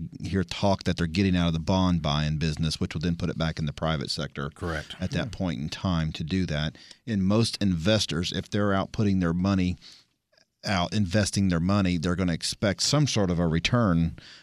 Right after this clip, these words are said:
Speaker 1: on their money to do that. And buying bonds at three, <laughs> you know, at the three percent interest rates as
Speaker 2: Mm-hmm.
Speaker 1: opposed to six percent makes it probably more attractive for people to do that. I ran a payment calculator on two hundred thousand at six percent as opposed to two hundred thousand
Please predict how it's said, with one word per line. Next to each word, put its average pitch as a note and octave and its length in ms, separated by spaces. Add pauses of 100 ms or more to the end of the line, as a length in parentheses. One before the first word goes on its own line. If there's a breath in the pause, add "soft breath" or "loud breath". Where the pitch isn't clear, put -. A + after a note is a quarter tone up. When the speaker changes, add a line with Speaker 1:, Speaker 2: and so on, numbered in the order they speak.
(140 loud breath)
Speaker 1:
on F#2+ 260
their F2 200
money F2+ 440
to - 160
do G2+ 300
that. D#2+ 320
And F2+ 320 (300 loud breath)
buying G2+ 320
bonds F#2 340
at - 180
three, G2+ 260 (120)
<laughs> F3+ 120
you C3+ 80
know, G#2+ 140
at E2+ 60
the E2 80
three A#2 320
percent G#2 300
interest G#2+ 320
rates G2 260
as F#2 80
Speaker 2:
Mm-hmm. G2+ 100
Speaker 1:
opposed G#2+ 240
to F2 60
six A#2+ 300
percent F#2+ 440 (340 loud breath)
makes G2+ 200
it - 120
probably G2 340
more E2+ 220
attractive F#2 500
for E2+ 120
people E2+ 280
to F2 100
do F2+ 120
that. E2 180
I - 40
ran G2 220
a E2+ 40
payment F#2+ 340
calculator E2+ 580
on E2+ 340 (440 loud breath)
two G#2+ 120
hundred F#2 180
thousand E2 320
at - 120
six - 260
percent D#2+ 380
as D#2 120
opposed E2+ 320
to D#2+ 60
two - 180
hundred D#2+ 220
thousand D#2 500